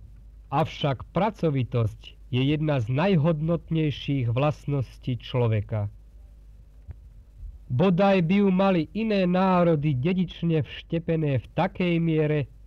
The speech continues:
ako ju máme vštepenú my, Slováci. Musíme sa však v krátkej dobe naučiť zostať pracovitými, nie však hlúpymi.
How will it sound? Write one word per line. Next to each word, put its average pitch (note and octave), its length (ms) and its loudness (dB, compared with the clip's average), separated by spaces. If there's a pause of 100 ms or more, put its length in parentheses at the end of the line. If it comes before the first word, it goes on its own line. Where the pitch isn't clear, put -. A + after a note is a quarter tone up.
(240)
ako C3+ 320 0
ju C#3 80 2
máme C3+ 320 0
vštepenú B2 720 -2
my, A2+ 240 0 (720)
Slováci. A#2 960 0 (1120)
Musíme E3 480 2
sa D#3 160 0
však C3+ 240 -4
v - 160 -18
krátkej F#3 640 -2 (320)
dobe E3 560 0 (640)
naučiť E3 400 0
zostať C3+ 560 -2
pracovitými, F3+ 800 -2 (680)
nie E3 160 2
však D3 320 -2
hlúpymi. A#2+ 720 0